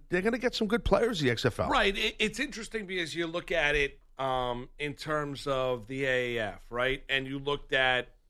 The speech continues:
Speaker 2: the brain trust behind it, right? And it was Ebersol's son and Bill Polian,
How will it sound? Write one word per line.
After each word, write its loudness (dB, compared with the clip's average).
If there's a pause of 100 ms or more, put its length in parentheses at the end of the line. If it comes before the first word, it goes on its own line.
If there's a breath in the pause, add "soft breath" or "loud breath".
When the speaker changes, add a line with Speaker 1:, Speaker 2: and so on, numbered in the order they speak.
(180)
Speaker 2:
the -10
brain -2
trust -4
behind -2
it, -12
right? 0
And -2
it -2
was -8 (100)
Ebersol's 2
son 2
and 2
Bill 4
Polian, -2